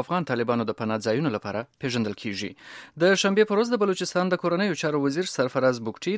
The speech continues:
د افغانستان پولې ته نږدې نوشکیله سیمې څخه د القاعده او داعش وسلوالو د نی-، شپږ، اه، وسلوالو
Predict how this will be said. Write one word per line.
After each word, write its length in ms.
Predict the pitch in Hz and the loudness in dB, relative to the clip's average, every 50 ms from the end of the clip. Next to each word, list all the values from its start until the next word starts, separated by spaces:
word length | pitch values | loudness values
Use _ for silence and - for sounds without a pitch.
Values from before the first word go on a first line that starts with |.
| 208 202 | 2 2
د 100 | 180 160 | 2 2
افغانستان 420 | 165 151 147 143 - 165 156 147 | 0 -2 -2 -2 0 0 0 0
پولې 180 | - 151 143 135 - | 0 -2 -2 0 0
ته 100 | 131 123 | 0 0
نږدې 260 | 117 113 113 147 165 175 160 | 0 -2 -2 -2 -2 0 2
نوشکیله 560 | 135 123 120 - - - - - 277 285 - - | 2 0 0 -2 -6 -6 -4 -2 -2 0 0 0
سیمې 180 | 185 165 147 135 | 0 0 0 0
څخه 140 | 151 - - 131 131 | 0 0 2 2 4
د 80 | 123 120 | 4 2
القاعده 400 | 117 - 123 110 113 120 160 180 160 - 147 | 2 0 0 0 2 2 2 2 2 2 2
او 40 | 143 143 131 135 | 2 4 4 4
داعش 380 | 131 131 131 143 143 - - 143 135 | 6 6 4 4 2 0 -2 -2 -2
وسلوالو 640 | 127 - - - 120 120 120 127 135 135 139 135 123 113 117 | -2 -2 -2 0 2 2 4 4 4 4 2 0 0 0 0
د 160 | 113 113 113 | 2 2 0
نی-، 140 | 113 107 - - - - - - - - - | -4 -4 -8 -12 -20 -20 -18 -14 -12 -12 -2
شپږ، 260 | - 175 175 180 170 165 | 2 4 4 4 2 0
اه، 880 | - - - - - - - _ _ _ _ - - - 117 120 117 117 117 - - 120 | -6 -14 -18 -20 -20 -20 -20 _ _ _ _ -12 -6 -4 0 2 2 2 0 0 2 2
وسلوالو 520 | 123 123 - 131 127 127 131 131 127 120 | 2 4 4 4 6 6 8 6 6 4